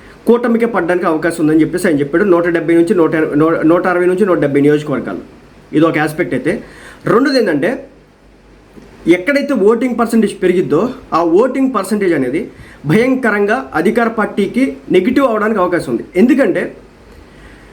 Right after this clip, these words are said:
ఇప్పుడు కొత్త ఓటర్స్ కావచ్చు, లేదంటే ఇబ్బంది పడుతున్నటువంటి వ్యక్తులు కావచ్చు, ప్రభుత్వానికి వ్యతిరేకంగా మారిపోతారు. వాళ్ళంతా కూడా కోపంతో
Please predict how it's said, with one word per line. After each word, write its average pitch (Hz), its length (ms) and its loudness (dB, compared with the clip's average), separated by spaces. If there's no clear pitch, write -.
ఇప్పుడు 269 220 2
కొత్త 233 320 0
ఓటర్స్ 262 320 -2
కావచ్చు, 220 480 -4
లేదంటే 220 560 0
ఇబ్బంది 175 340 2
పడుతున్నటువంటి 202 500 0
వ్యక్తులు 156 260 0
కావచ్చు, 160 500 0
ప్రభుత్వానికి 226 460 0
వ్యతిరేకంగా 202 380 -2
మారిపోతారు. 139 480 -4
వాళ్ళంతా 202 460 0
కూడా 226 220 0
కోపంతో 240 800 -2